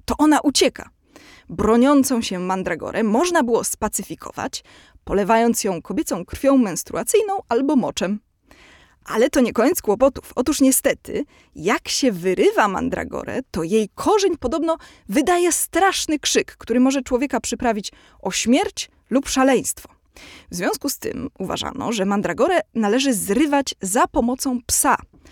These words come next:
Przywiązać psa do mandragory, kazać mu zaczekać, a następnie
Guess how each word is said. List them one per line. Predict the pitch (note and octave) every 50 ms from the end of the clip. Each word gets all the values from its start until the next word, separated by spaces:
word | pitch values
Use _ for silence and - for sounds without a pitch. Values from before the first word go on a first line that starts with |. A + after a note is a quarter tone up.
| - - _ _
Przywiązać | - - - - C4 A3 G3+ D#4 G4 F#4+ E4 C4 C4+ G#3+ - -
psa | - - - B3 A3+
do | G#3+ G3
mandragory, | G3 F3+ F3 D#3+ - - D#3 F3 G3+ G#3+ B3+ F4+ G#4+ - - _
kazać | - - B3+ A#3 G3 E3+ - -
mu | G#3 - -
zaczekać, | - - - - - G3 G3+ - C#4+ D4 - - - -
a | - A#3+ D#4
następnie | E4+ F4 E4+ - - - D4 C#4 C#4 C4+ - - C#4 C4 C#4